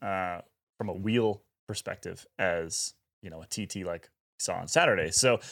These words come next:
you know, Shimano definitely probably wants to, they wanna be in that market as well, which in a lot of ways is probably bigger. I'd say the triathlon market definitely bigger than the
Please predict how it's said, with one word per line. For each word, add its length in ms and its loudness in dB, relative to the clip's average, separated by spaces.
you 60 -6
know, 80 -4
Shimano 420 4
definitely 240 2
probably 300 0
wants 280 -6
to, 460 -6
they 180 -6
wanna 220 0
be 220 -2
in 340 0
that 180 2
market 340 -2
as 180 -8
well, 380 4
which 400 -6
in 80 -8
a 40 -8
lot 140 -2
of 60 -2
ways 180 -4
is 80 -10
probably 300 -6
bigger. 400 0
I'd 100 0
say 80 6
the 80 4
triathlon 460 4
market 320 0
definitely 340 0
bigger 320 0
than 240 -4
the 300 -8